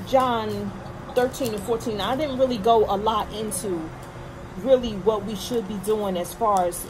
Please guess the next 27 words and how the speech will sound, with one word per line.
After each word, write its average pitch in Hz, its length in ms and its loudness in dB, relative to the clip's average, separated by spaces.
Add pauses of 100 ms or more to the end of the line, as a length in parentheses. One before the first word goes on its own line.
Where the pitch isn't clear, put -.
(260)
you 233 80 -4
know, 165 320 2 (220)
like, 180 200 -2 (180)
love. 185 440 6 (760)
Love 262 500 8
is 190 200 2
really 202 460 6 (140)
bending 214 340 4
over, 180 360 0 (260)
like, 180 300 -4
in 240 100 2
a 226 80 0
sense, 285 400 2
it, - 260 -2
it 254 200 0
is 269 500 -2
turning 277 460 0
your 240 180 4
other 240 220 2
cheek 285 400 -6
and 233 100 -2
allowing, 214 760 2 (760)
um, 170 600 0 (2250)
living 269 440 2
life 262 500 0
is, 233 240 -2 (200)
is, 214 200 -2